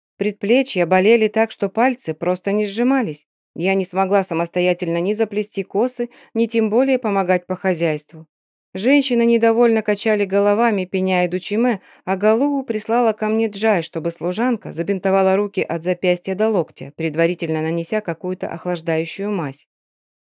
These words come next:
Сидя рядом на ковре, вышивая тонкий узор, Дучиме, которой я только и могла что подавать нить нужной длины, то и дело виновато повторяла: «Ну, прости,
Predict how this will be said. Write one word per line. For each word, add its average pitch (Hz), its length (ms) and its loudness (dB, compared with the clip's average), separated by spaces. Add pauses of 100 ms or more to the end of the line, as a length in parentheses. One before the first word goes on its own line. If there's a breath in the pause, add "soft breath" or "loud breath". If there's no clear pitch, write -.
(500)
Сидя 208 400 -2
рядом 190 320 0
на 180 100 0
ковре, 196 480 -2
вышивая 180 520 -2
тонкий 185 440 -2
узор, 202 380 -2 (320 soft breath)
Дучиме, 254 480 2
которой 233 460 2
я 214 100 6
только 208 380 0
и 208 60 4
могла 202 360 2
что 180 160 -8
подавать 185 460 2
нить 190 240 -4
нужной 175 400 -2
длины, 196 480 0 (320)
то 196 80 0
и 196 100 4
дело 226 320 2
виновато 180 480 0
повторяла: 175 600 -4 (240)
«Ну, 220 260 -4
прости, 196 600 -4